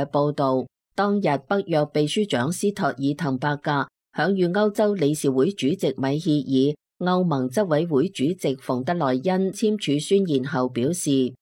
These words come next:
「我哋一定要持續強化北約同歐盟之間嘅伙伴關係。」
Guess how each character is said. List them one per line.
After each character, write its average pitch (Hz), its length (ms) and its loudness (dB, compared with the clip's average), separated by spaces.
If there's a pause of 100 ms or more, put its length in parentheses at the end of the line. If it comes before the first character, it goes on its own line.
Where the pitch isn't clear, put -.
(180)
「我 180 140 -2
哋 175 60 0
一 208 240 0
定 147 180 0
要 156 140 2
持 151 240 -4
續 139 200 -2
強 131 300 -2
化 151 240 -2
北 196 200 -4 (100)
約 147 260 0
同 135 240 -2
歐 175 160 0
盟 143 260 0
之 170 200 -4
間 175 260 -4
嘅 147 100 -2
伙 139 220 -2
伴 147 160 -2
關 170 320 0
係。」 131 380 0